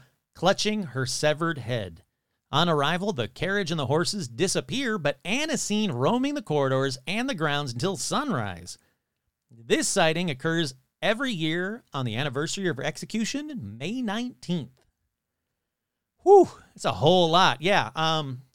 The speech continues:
look, it sounds like you've got great odds of seeing Anne Boleyn's ghost. You just have to choose if you would like head or no head.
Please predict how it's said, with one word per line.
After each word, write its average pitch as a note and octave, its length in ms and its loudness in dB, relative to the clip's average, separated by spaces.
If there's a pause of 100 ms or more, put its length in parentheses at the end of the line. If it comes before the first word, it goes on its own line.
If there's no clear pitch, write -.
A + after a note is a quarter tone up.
look, D#3+ 240 -2
it - 80 -18
sounds D4+ 200 -4
like F#3+ 140 -2
you've A3 100 -2
got C3+ 280 2
great E3+ 480 4
odds G3 540 2 (220)
of C#3+ 120 -2
seeing F#3 360 0
Anne F#3 280 0
Boleyn's E3+ 380 0
ghost. D3 500 0 (680)
You F3 140 2
just G#3+ 100 -2
have A3+ 180 2
to G#3 80 -4
choose F#3 520 0
if D3 120 -10
you D3+ 100 -2
would D#3 100 -2
like D3+ 260 0
head F#3+ 460 0
or D3+ 160 0
no B2+ 240 -2
head. F2 340 -12